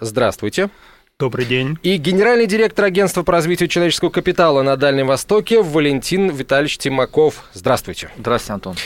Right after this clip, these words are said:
Speaker 1: Я, э, предлагаю начать с вопросов, э, как раз оформления дальневосточных гектаров, потому что, когда я, э, забил, э, в Яндекс Новостях вот словосочетание "дальневосточный гектар", мне начали, э,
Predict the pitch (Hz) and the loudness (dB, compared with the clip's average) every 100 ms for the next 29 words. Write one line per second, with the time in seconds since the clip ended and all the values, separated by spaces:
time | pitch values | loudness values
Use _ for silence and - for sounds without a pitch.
0 | - - - 117 147 196 220 - _ - | -14 -20 -18 -8 0 2 0 -4 _ -4
1 | 147 147 143 127 - 156 139 139 131 170 | 0 2 2 -2 -2 -2 2 2 4 2
2 | 156 127 120 - 151 147 - - 131 120 | 2 0 0 0 0 0 -4 0 0 0
3 | - _ _ _ _ _ _ _ - 120 | -4 _ _ _ _ _ _ _ -12 -2
4 | 123 123 147 - 127 - - _ _ - | -2 2 0 0 -4 -6 -18 _ _ -8
5 | 110 107 - 113 143 131 - 127 135 147 | -4 -4 -6 -2 -2 0 -2 0 2 2
6 | 165 139 113 117 117 113 127 - 127 120 | 2 2 0 0 0 0 -2 -2 -2 -2
7 | 110 233 170 131 135 - 131 123 127 123 | 0 0 2 0 -2 -2 -4 0 2 2
8 | 123 - - - - - 117 113 120 123 | 0 -4 -20 -20 -12 -4 -2 0 0 0
9 | 127 107 110 110 107 110 123 113 104 113 | 0 0 0 0 2 2 2 0 -2 -2
10 | 110 107 117 104 98 110 - 113 - 123 | -2 0 -2 -2 -4 -6 -6 -8 -2 -2
11 | 113 117 117 - 131 - 131 147 - 226 | -2 -2 -2 -2 -4 -4 -4 -4 0 0
12 | 196 - - - 127 196 170 - 156 143 | -2 -12 -14 -4 0 2 0 0 2 2
13 | - 117 113 107 | 2 0 2 2